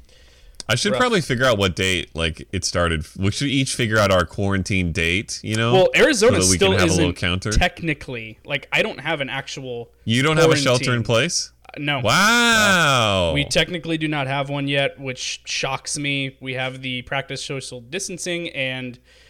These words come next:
Speaker 2: you know, stores are closing or limiting hours, restaurants aren't doing dine-in, they're only doing carry-out,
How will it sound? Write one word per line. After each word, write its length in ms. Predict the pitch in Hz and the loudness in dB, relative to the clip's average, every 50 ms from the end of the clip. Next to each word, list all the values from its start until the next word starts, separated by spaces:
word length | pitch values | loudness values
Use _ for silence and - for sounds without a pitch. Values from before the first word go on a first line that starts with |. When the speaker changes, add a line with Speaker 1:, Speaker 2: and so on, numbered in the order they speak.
| _ _ _ _ _ - | _ _ _ _ _ -8
Speaker 2:
you 100 | 147 139 | -6 -6
know, 180 | 127 107 101 - _ _ _ _ _ _ - | -6 -6 -8 -12 _ _ _ _ _ _ -8
stores 400 | - - - 165 160 160 156 151 | -8 -6 -2 -2 0 0 0 -2
are 80 | 151 139 | -4 -6
closing 540 | - - 156 151 147 139 143 143 143 143 | -6 -4 -4 -4 -2 -2 -4 -4 -4 -4
or 120 | 143 139 135 | -4 -4 -6
limiting 340 | 135 135 135 135 135 131 131 | -6 -6 -6 -6 -6 -6 -6
hours, 560 | 123 127 127 127 127 127 127 127 127 127 - | -4 -2 -2 0 0 0 -2 -2 -6 -8 -10
restaurants 640 | 123 127 127 123 - - 147 135 127 127 123 120 - | -8 -8 -6 -6 -6 -6 -6 -6 -6 -6 -6 -8 -8
aren't 200 | 135 127 95 127 | -8 -10 -10 -10
doing 280 | 135 127 127 123 123 120 | -10 -8 -8 -8 -8 -10
dine-in, 580 | 123 113 117 120 120 120 123 123 123 123 123 | -10 -8 -8 -8 -6 -6 -6 -6 -6 -6 -8
they're 140 | 117 117 120 | -8 -8 -10
only 160 | 120 120 120 120 | -10 -10 -12 -12
doing 200 | 120 120 120 113 | -12 -12 -14 -10
carry-out, 640 | - - 120 117 117 117 117 117 117 117 113 113 | -8 -8 -8 -6 -8 -8 -8 -8 -8 -10 -10 -12